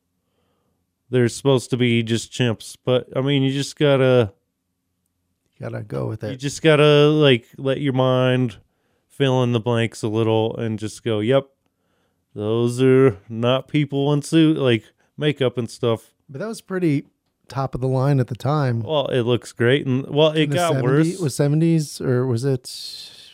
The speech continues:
Speaker 2: when, when was that? But it
Speaker 1: Uh, s-, think it started in seventy. And the first two movies are, I mean, are great. The production quality on those is awesome. It's, uh, as you go down the line,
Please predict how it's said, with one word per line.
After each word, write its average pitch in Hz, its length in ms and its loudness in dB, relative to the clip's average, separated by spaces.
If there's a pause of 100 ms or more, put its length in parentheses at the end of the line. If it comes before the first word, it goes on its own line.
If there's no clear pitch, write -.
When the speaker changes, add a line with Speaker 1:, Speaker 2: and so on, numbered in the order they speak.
(140)
Speaker 2:
when, 131 280 -12
when 120 140 -6
was 107 180 -8
that? 104 140 -14
But 107 180 -8
it 120 240 -8
Speaker 1:
Uh, 127 400 -4
s-, - 440 -8 (160)
think 123 220 -6
it 131 140 -6
started 110 440 -2
in 107 320 -6
seventy. 107 560 -6 (2000)
And 139 240 0
the 120 60 -2
first 160 380 -2
two 139 160 2
movies 127 460 2
are, 120 260 0
I 127 80 -8
mean, 113 220 -2
are 104 80 -4
great. 120 400 0 (580)
The 120 100 -14
production 113 560 -6
quality 113 440 2
on 110 160 0
those 113 240 0
is 104 140 -8
awesome. 113 440 0
It's, - 180 -10
uh, 135 160 -4
as 131 240 0
you 123 100 -6
go 131 140 4
down 127 260 2
the 120 80 0
line, 120 420 0